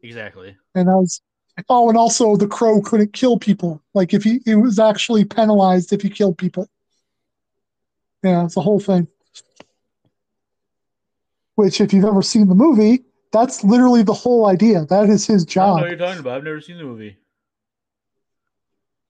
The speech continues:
Speaker 2: I've only seen it a few times, and also the three sequels.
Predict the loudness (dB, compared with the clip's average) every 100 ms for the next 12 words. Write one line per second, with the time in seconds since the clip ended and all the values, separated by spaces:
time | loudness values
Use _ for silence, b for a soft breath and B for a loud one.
0 | _ _ -2 2 4 2 2 2 4 4
1 | 2 2 2 2 0 -4 -12 _ 0 2
2 | 2 0 0 0 0 -2 -4 _ 0 2
3 | 2 -2 -2 0 0 -2